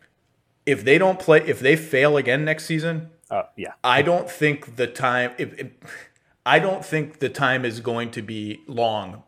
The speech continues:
Speaker 1: before, if they're failing, before Daryl starts to think bigger. And I don't know what that looks like right now. We can talk about that later.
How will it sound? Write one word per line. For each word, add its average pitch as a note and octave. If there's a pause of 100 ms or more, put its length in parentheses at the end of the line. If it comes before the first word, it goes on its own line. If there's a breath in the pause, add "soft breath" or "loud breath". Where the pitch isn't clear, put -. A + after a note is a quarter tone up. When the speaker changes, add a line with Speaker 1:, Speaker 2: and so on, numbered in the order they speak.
Speaker 1:
before, A2+ (160)
if -
they're A#2
failing, G#2+
before A#2
Daryl G#2
starts G#2+
to G#2+
think G#2
bigger. F2+ (220)
And A2
I A#2
don't B2+
know B2
what B2
that A#2
looks B2+
like E3+
right D3+
now. D#3
We B2+
can A2
talk A#2
about A2
that G#2+
later. E3+